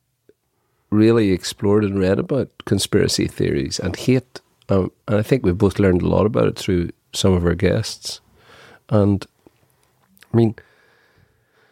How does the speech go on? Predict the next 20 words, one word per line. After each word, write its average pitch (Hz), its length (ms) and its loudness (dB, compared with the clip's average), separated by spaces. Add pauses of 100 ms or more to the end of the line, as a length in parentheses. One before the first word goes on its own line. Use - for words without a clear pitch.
(440)
all 214 180 6
these, 175 420 2 (840)
you 127 120 4
know, 123 140 4
these 117 220 0
people 110 360 -2
who 101 220 -2
are, 98 500 -6 (240)
are 95 560 -8 (340)
piling 117 440 2
into 98 200 -4
this - 520 -4
hate 117 340 -2
online, 101 800 0
you 113 80 -2
know, 98 180 2 (260)
whether 104 240 4
it's 90 260 -2
refugees 98 760 -2
or 95 280 -6